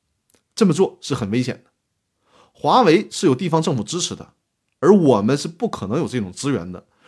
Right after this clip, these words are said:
如果利用股权激励去集资，这是有刑事犯罪的法律风险的。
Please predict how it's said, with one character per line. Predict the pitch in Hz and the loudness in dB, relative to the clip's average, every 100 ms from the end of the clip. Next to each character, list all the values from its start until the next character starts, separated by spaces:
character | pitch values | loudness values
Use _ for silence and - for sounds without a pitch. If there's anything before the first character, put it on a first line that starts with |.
| _ - | _ -4
如 | 254 | 2
果 | 269 208 | 6 8
利 | 262 254 | 8 6
用 | 240 | 4
股 | 165 135 | 2 0
权 | 185 | 0
激 | 185 208 | 0 0
励 | 214 | 0
去 | - 180 147 | -4 -8 -8
集 | 135 165 | -8 -6
资， | 165 180 - _ _ _ _ | -4 -6 -8 _ _ _ _
这 | - 147 | -4 -4
是 | 147 | -2
有 | 117 | -4
刑 | 104 - - 110 | -4 -10 -6 -6
事 | 131 | -6
犯 | 139 - 175 123 | -10 -6 -4 -2
罪 | 131 117 | -4 -4
的 | |
法 | 101 - | -6 -12
律 | 98 | -12
风 | 98 123 | -8 -6
险 | 120 | -6
的。 | - | -10